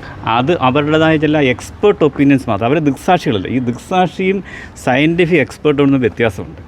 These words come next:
ദൃക്സാക്ഷി നേരിട്ട് കണ്ടയാൾ, "ഞാൻ ഇന്നത് ചെയ്യുന്നത് കണ്ടു, വെട്ടിക്കൊല്ലുന്നത് കണ്ടു, കുത്തിക്കൊല്ലുന്നത് കണ്ടു, അല്ലെ കടലിലെറിഞ്ഞ് കണ്ടു."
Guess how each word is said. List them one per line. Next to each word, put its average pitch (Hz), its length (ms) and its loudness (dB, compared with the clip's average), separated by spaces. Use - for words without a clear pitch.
ദൃക്സാക്ഷി 196 420 0
നേരിട്ട് 180 420 4
കണ്ടയാൾ, 147 360 0
"ഞാൻ 147 200 2
ഇന്നത് 139 260 4
ചെയ്യുന്നത് 120 340 -2
കണ്ടു, 107 240 -4
വെട്ടിക്കൊല്ലുന്നത് 110 680 -6
കണ്ടു, 101 200 -6
കുത്തിക്കൊല്ലുന്നത് 110 600 0
കണ്ടു, 95 180 -2
അല്ലെ 120 240 2
കടലിലെറിഞ്ഞ് 117 420 2
കണ്ടു." 98 200 -4